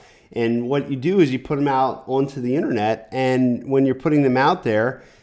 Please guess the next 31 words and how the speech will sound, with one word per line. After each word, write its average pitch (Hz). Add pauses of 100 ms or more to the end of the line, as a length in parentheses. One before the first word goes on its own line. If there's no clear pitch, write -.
(280)
you 143
have 120
links 139
back 131
to -
your 127
film 123
website. 120
And 117
on 123
your 135
film 131
website, 123 (240)
one 135
of 127
the 123
things 131
you 123
could 120
do 120
is 117
collect 123
email 131
addresses. 90
Now, 120
I'm, 123
I'm 120
kind 151
of 139
being 123
very 120